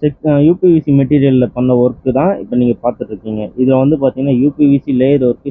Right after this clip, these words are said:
செக்ஷன் ஒர்க்னு ரெண்டா பிரிச்சுட்டாங்க. இப்போ இதுல வந்து ரெகுலரா இப்ப பண்ணிட்டு இருக்கிறது பாத்தீங்கன்னா, செக்ஷன் ஒர்க் தான்.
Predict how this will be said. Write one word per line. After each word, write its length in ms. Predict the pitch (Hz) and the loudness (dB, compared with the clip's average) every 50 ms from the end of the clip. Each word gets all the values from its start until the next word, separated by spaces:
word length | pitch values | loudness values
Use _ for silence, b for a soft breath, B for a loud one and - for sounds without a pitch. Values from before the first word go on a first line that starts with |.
| - | -14
செக்ஷன் 300 | 123 - _ - 143 135 123 | -16 -20 _ -10 -6 -6 -6
ஒர்க்னு 300 | 117 113 127 131 117 117 | -6 -6 -6 -6 -4 -4
ரெண்டா 180 | 113 113 123 117 - | -4 -4 -4 -4 -6
பிரிச்சுட்டாங்க. 500 | - 107 - _ _ - 113 107 104 104 - _ _ _ _ _ _ _ _ - | -8 -20 -20 _ _ -12 -10 -10 -10 -10 -14 _ _ _ _ _ _ _ _ -20
இப்போ 380 | 123 120 123 127 139 147 143 131 | -14 -6 -2 0 2 2 2 2
இதுல 160 | 127 127 131 | 2 2 2
வந்து 260 | 131 131 135 147 156 | 2 2 2 2 2
ரெகுலரா 420 | 139 131 127 135 165 170 170 170 175 | 2 0 0 2 2 2 2 2 0
இப்ப 200 | 170 - 143 - - | -2 -4 -10 -14 -10
பண்ணிட்டு 280 | 131 135 143 139 127 | -8 -6 -6 -6 -8
இருக்கிறது 280 | 131 117 123 117 113 117 113 | -10 -10 -10 -10 -8 -8 -8
பாத்தீங்கன்னா, 320 | 113 107 104 113 131 156 170 - | -8 -8 -8 -6 -6 -6 -6 -8
செக்ஷன் 320 | 120 - _ - 147 139 120 | -10 -16 _ -12 -10 -8 -8
ஒர்க் 240 | 104 - - - 110 | -8 -10 -12 -12 -12
தான். 100 | 107 - | -12 -14